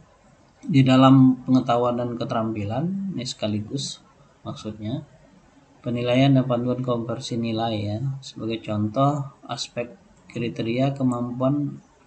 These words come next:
siswa di dalam membaca kosakata pada kartu gambar.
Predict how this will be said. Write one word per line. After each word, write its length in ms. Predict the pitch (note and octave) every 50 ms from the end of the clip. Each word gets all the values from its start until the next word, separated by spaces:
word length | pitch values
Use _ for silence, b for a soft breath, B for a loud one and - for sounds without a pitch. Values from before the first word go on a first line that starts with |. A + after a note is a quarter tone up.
| _ _ _ _ _ _ _ _ _ _ _ _
siswa 560 | _ - - - A#2+ A#2 - - B2+ C3 B2+
di 80 | B2 A#2
dalam 320 | A2+ A#2 A#2+ B2 B2 B2
membaca 320 | A#2 A2+ A2+ A2 - A#2 A#2 -
kosakata 640 | - A2+ - A#2 G#2+ - A2 G#2+ - - A#2+ B2 B2+ C3 -
pada 160 | A2 A2 A2
kartu 320 | G#2+ G#2+ G#2+ G#2+ - A2
gambar. 500 | G#2+ A2 G#2 G2 G2+ G#2+ A2+ A2+ G#2+ G#2